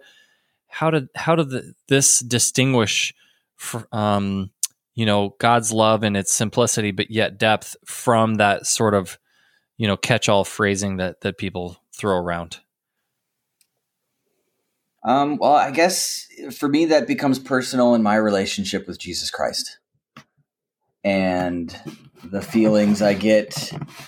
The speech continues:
Speaker 2: of peace and in confirmation from the Spirit, um, when I'm struggling with things, I, I am not a, I am a person who struggles almost constantly with anxiety.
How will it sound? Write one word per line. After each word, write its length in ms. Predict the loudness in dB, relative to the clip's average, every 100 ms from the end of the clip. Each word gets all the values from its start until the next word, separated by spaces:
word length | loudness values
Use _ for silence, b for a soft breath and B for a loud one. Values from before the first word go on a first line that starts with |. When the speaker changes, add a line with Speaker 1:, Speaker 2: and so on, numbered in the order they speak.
| -14 -12
Speaker 2:
of 140 | -8
peace 480 | 0 4 4 2 0
and 100 | -2
in 100 | -4
confirmation 760 | -2 0 0 0 0 0 0 -2
from 140 | -2
the 80 | -2
Spirit, 600 | 0 2 4 4 2 -6 -20 _
um, 540 | -10 -8 -8 -12 -16 -20 _ _ _ -14
when 100 | -12
I'm 80 | -6
struggling 460 | 2 4 4 4
with 180 | 2 2
things, 600 | 2 4 4 2 0 -8 B B B B _
I, 280 | -6 -4 -4 -8 -18 _ _ _ _ _ -8
I 160 | 0 2
am 100 | 4
not 240 | 4 2
a, 180 | 0 -8 _ _ -4
I 120 | 0
am 120 | 0
a 60 | 0
person 340 | 0 0 0
who 100 | -2
struggles 840 | -2 2 2 4 2 0 -2 -8 -12 _ _ _ _ -20 _ _ _ _ _ _ _ _ _ _ -2
almost 320 | 2 2 2
constantly 540 | 2 2 0 -2 0 -2
with 160 | -2
anxiety. 640 | -4 0 0 0 -4 -12